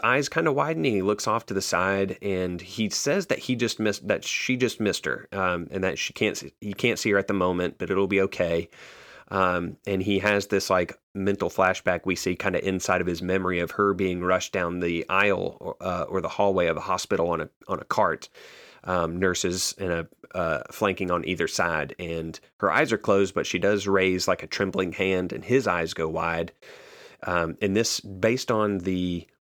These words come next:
the, uh, the damage, the battle damage on his shirt, this would have been, like, right after he initially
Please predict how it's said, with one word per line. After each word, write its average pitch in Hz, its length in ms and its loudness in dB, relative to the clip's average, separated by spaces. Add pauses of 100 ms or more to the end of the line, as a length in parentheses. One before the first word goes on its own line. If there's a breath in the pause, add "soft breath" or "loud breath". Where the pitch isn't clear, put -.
(460)
the, 92 520 0
uh, 80 280 -4 (500)
the 71 240 -6 (220)
damage, 104 600 2
the 101 100 2
battle 92 320 4
damage 110 320 2
on 92 100 0
his 82 120 -2
shirt, - 400 0
this 98 180 2
would 101 80 2
have 92 60 0
been, 98 120 2
like, 90 220 2
right 95 260 4
after 90 420 2
he 92 340 -2
initially 90 800 0